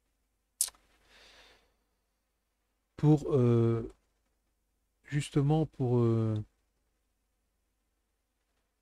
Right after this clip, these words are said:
pour pouvoir aider éventuellement à l'identification. Est-ce que, qu'est-ce qu'ils ont comme radar, ces, ces Rafales ?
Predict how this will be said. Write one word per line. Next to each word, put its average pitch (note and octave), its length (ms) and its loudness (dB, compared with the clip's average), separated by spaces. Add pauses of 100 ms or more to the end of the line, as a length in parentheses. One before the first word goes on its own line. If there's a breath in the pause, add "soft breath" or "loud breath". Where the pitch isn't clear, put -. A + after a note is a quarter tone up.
(2250)
pour - 200 -4
pouvoir D3+ 520 6
aider D#3 460 8
éventuellement C#3+ 580 4
à D3 40 6
l'identification. C#3 920 0
Est-ce C#3 160 -4
que, E3 260 4 (1800 soft breath)
qu'est-ce - 220 -4
qu'ils D#3 200 0
ont D3+ 60 2
comme C3+ 220 0
radar, C3 420 4
ces, A#2 380 0
ces - 180 -2
Rafales ? A#2 540 0